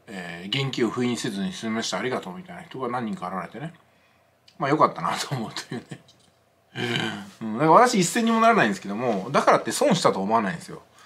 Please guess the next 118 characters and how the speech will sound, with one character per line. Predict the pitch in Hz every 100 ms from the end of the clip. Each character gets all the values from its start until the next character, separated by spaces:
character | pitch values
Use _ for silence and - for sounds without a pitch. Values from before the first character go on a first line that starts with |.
| - _
誰 | 151 233 254
か | 131
が | 107
得 | 113 131
し | 120
た | 143
か | 104
ら | 90
そ | 135
れ | 123
で | 143
い |
い | 147
じ |
ゃ |
な | 95 76
い |
か | - 80
み |
た | 85
い | 101
な |
ね。 | 135 165 - _ _ _ -
た | 147
と | 208
え | 202
自 | 180
分 | 190
が | 185 170
飢 | 185
え | 170
た | 110
と | 101
し | -
て |
も、 | 123 117 104
誰 | 151 160
か | 120
が | 143 135 -
飢 | 135
え | 143
る |
の | 113
を | 98
避 | 98
け | 101
れ | 131
る | 123
ん | 107
だ | 98
っ |
た | -
ら、 | 180
ま | 127 95
あ、 |
そ | 110
れ | 104
は |
そ | 98 101
れ |
で | 98
い | 101
い |
か | -
な | - - -
と。 | - _ _ _ _ _
ま | 170
あ、 | 170
た | 233
だ | 151
自 | 117
分 | 165 269
の | 262
財 | 220 294
を | 156
差 | - 131
し |
出 | -
ま | 190 240
し | - - -
て | 156
ま | 139
で | 147 180 117
や | 107
ろ | 113
う |
と | 107
は | 104
思 | 220
わ |
な | 101 90
い | - -
か | -
な | 113 131
っ |
て | - -
い |
う。 | -
ま | 123 -
あ、 |
あ | 156
と | 165
気 | -
が | 185
向 | 320 359
い |
た | 320
ら | 269
や | -
る | 110
っ |
て | -
と | 208
こ |
で | 180
す | -
か |
ね。 | 110